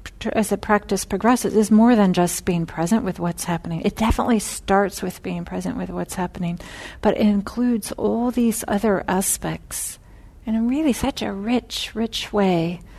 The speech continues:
that can really affect all areas of our lives, all areas of our lives.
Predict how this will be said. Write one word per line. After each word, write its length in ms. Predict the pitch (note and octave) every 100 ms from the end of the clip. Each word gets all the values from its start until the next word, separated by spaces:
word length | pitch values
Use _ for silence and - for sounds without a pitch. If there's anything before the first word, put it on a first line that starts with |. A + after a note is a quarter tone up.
| - -
that 100 | G3+
can 180 | - G#3+
really 220 | A#3 A#3+
affect 580 | G#3 - F#3+ - - -
all 300 | - G3 A#3+ -
areas 360 | F#3 F3+ F3+
of 80 | E3+
our 160 | E3+ E3+
lives, 720 | E3+ E3+ F3+ - - - - -
all 160 | G3+ G3
areas 320 | F#3+ F#3 F3+
of 60 | F#3+
our 140 | F3+
lives. 520 | F3+ F3+ F3+ F#3+ -